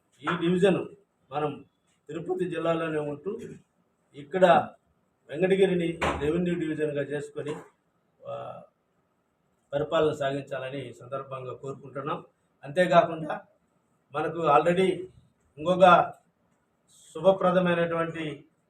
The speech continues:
అంశం ఏంటంటే మన గౌరవ శాసనసభ్యులు గారు ప్రతిపాదించారు. already పత్ర-, మన మీడియా ముఖంగానే మేము, ఆ, చెప్పారు, మేము already వెంకటగిరి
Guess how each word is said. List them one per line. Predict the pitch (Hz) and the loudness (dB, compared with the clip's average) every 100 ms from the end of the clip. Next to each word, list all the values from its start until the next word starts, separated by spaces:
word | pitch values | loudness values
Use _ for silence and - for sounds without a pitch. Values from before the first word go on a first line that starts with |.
| _ 135 | _ -12
అంశం | 165 180 175 | -10 -4 -2
ఏంటంటే | 170 165 156 185 160 175 - _ _ _ _ _ _ _ _ _ _ _ _ _ 139 | 0 -2 -4 -2 -2 -4 -12 _ _ _ _ _ _ _ _ _ _ _ _ _ -6
మన | 147 | -4
గౌరవ | 151 170 190 190 | 0 2 6 6
శాసనసభ్యులు | 160 165 185 175 175 175 170 | 4 -2 -2 -2 -2 -2 -2
గారు | 165 160 139 - _ _ _ _ _ _ _ - | -2 -2 -8 -12 _ _ _ _ _ _ _ -12
ప్రతిపాదించారు. | 165 165 202 180 170 170 185 | -10 2 4 4 2 -2 2
already | 208 196 156 165 180 180 | 4 8 6 4 -2 -2
పత్ర-, | 156 156 175 170 | -4 -6 -2 0
మన | 143 143 147 131 151 | 0 -2 -2 -4 -6
మీడియా | 170 175 | -2 -2
ముఖంగానే | 165 151 160 160 156 185 - - _ _ _ _ _ _ _ - | -2 -4 -6 -4 0 0 -2 -10 _ _ _ _ _ _ _ -10
మేము, | 143 143 143 - 143 131 | -6 -6 -8 -18 -10 -8
ఆ, | 127 120 180 | -8 -8 -6
చెప్పారు, | 175 185 - - _ _ _ _ | 0 -2 -2 -12 _ _ _ _
మేము | 147 156 147 | -2 0 0
already | 135 139 156 175 143 - _ _ _ _ _ _ _ | -4 -2 0 0 0 -6 _ _ _ _ _ _ _
వెంకటగిరి | 139 165 170 160 147 127 | -8 -4 -2 -2 -4 -6